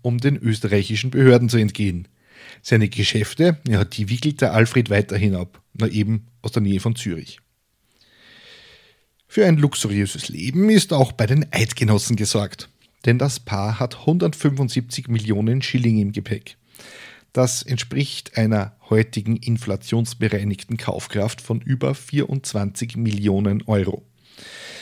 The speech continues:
Damit sollte man auch in der Schweiz ganz gut leben können. Alfred und Renate kauften sich ein Haus in der Nähe von Zürich,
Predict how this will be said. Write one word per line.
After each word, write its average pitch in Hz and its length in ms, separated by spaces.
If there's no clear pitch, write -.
Damit 175 340
sollte 131 300
man 147 160
auch 107 260
in 127 100
der 151 140
Schweiz - 500
ganz 98 380
gut 170 320
leben 214 420
können. 123 480
Alfred 101 520
und 101 140
Renate 107 480
kauften 143 420
sich 151 240
ein 143 200
Haus 117 400
in 123 100
der 123 100
Nähe 98 220
von 113 160
Zürich, 135 480